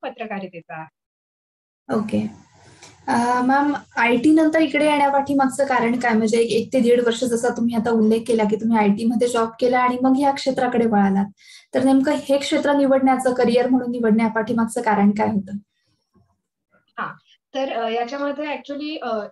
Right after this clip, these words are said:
Speaker 1: शाळेपासूनच, अ, माझा काकांचा मुलगा जो आहे तो actually एसटीओ आहे मुंबईमध्ये, तर या field बद्दल एक, अ, माहिती तर होतीच.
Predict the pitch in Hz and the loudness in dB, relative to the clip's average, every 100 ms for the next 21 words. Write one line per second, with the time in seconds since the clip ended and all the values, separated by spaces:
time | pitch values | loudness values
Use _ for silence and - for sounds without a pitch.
0 | 196 - 233 233 240 254 277 285 285 247 | -14 -8 -6 -6 -6 -10 -10 -12 -10 -8
1 | 214 214 - 220 233 262 247 233 240 247 | -8 -8 -10 -10 -8 -6 -8 -8 -10 -10
2 | 262 254 247 247 240 247 262 269 247 240 | -10 -10 -10 -8 -8 -8 -12 -10 -10 -10
3 | 254 262 214 _ 247 240 208 202 359 _ | -14 -12 -14 _ -6 -6 -6 -10 -12 _
4 | _ _ - 226 226 220 208 196 330 - | _ _ -14 -10 -8 -8 -8 -10 -12 -12
5 | _ _ - 240 262 262 285 269 269 247 | _ _ -10 -6 -8 -8 -12 -10 -10 -10
6 | 285 294 - 247 226 247 254 269 262 277 | -12 -12 -10 -10 -8 -8 -10 -12 -12 -12
7 | 269 240 330 | -12 -12 -14